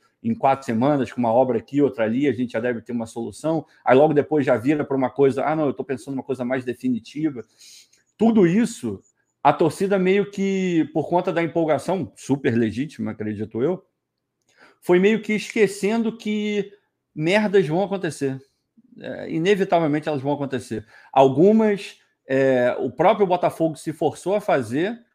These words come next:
o que é bizarro, muito por conta da, da comunicação que o Depp tava falando aí. A, a, a gente poderia ter evitado muitos ruídos nessa, nesse tempo todo que a gente tá, tá junto com o Textor.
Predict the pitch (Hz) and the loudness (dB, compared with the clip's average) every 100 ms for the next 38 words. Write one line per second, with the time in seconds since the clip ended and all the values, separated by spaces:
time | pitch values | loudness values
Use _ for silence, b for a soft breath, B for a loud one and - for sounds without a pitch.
0 | _ - 120 143 139 120 120 113 120 170 | _ -14 -4 0 0 0 -4 2 2 2
1 | 180 143 165 - 147 - 139 135 127 117 | 0 -2 -4 -4 -8 -4 -4 -2 -2 0
2 | 113 110 107 117 120 110 - 135 131 110 | -2 -6 -6 -4 -4 -6 -8 -8 -6 -6
3 | 113 - 110 - 110 113 110 120 151 - | -6 -4 -4 -4 -6 -4 -4 -2 -2 -4
4 | b b b 117 - - - - _ - | b b b 0 0 -2 -14 -16 _ -12
5 | 117 127 147 131 147 139 123 - 135 143 | -10 -2 2 2 2 0 -2 0 0 0
6 | 120 _ _ - 127 135 151 180 190 139 | -4 _ _ -6 -2 0 2 2 2 -2
7 | 117 127 120 143 123 113 120 123 113 110 | 2 2 2 0 -4 -6 -6 -6 -6 -6
8 | 107 117 117 117 139 135 - 123 120 113 | -6 -8 -8 -8 -8 -8 -6 -6 -4 -8
9 | 110 - 110 107 104 - b b - 104 | -10 -6 -4 -2 -4 -10 b b -4 -2
10 | 110 120 - 113 107 113 131 - 143 | -2 -4 -4 -8 -2 -2 -2 -6 -10